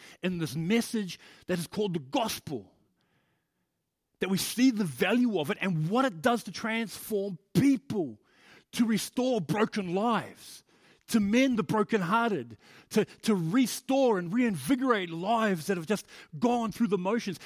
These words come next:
to, to reinvigorate and revive even this church, that this message that we have,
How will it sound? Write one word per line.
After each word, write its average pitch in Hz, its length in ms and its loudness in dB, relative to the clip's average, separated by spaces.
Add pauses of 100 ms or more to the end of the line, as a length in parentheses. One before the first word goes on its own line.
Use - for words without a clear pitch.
(140)
to, 254 120 6 (120)
to 240 100 2
reinvigorate 226 600 2
and 196 80 2
revive 208 420 4
even 262 320 4
this 269 180 2
church, - 680 0 (280)
that 196 180 2
this 269 200 2
message 214 420 2
that 185 140 0
we 240 280 4
have, 220 360 0